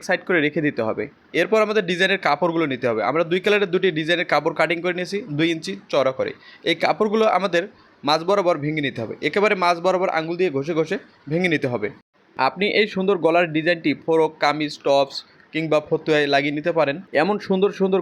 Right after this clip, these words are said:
গলার ডিজাইন তৈরি করে যদি আপনি আপনার কাস্টমারকে পোশাক তৈরি করে দেন, তো অবশ্যই আপনার কাজের কিংবা আপনার দোকানের সুনাম অনেক গুণ বৃদ্ধি পাবে এবং দূর দূরান্ত থেকে দেখবেন আপনার কাছে অনেক কাস্টমার আসতেছে, কারণ আপনি যে কোনো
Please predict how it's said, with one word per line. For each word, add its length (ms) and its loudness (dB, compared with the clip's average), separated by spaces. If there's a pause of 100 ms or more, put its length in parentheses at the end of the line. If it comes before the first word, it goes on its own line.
গলার 280 4
ডিজাইন 260 2 (100)
তৈরি 220 4
করে 180 4
যদি 120 -2 (100)
আপনি 160 -4 (120)
আপনার 280 0
কাস্টমারকে 500 -2 (100)
পোশাক 240 -2 (120)
তৈরি 240 2
করে 220 4
দেন, 100 0 (360)
তো 40 -2 (140)
অবশ্যই 340 2
আপনার 300 -2
কাজের 320 2
কিংবা 280 0
আপনার 220 0 (100)
দোকানের 340 0
সুনাম 280 -2 (340)
অনেক 260 0
গুণ 140 2 (100)
বৃদ্ধি 320 0
পাবে 180 2 (360)
এবং 120 2 (140)
দূর 220 4
দূরান্ত 280 2 (100)
থেকে 240 0
দেখবেন 260 2 (120)
আপনার 300 2
কাছে 160 0 (140)
অনেক 220 0
কাস্টমার 380 0 (140)
আসতেছে, 320 -4 (240)
কারণ 180 4 (120)
আপনি 240 0
যে 140 4
কোনো 120 4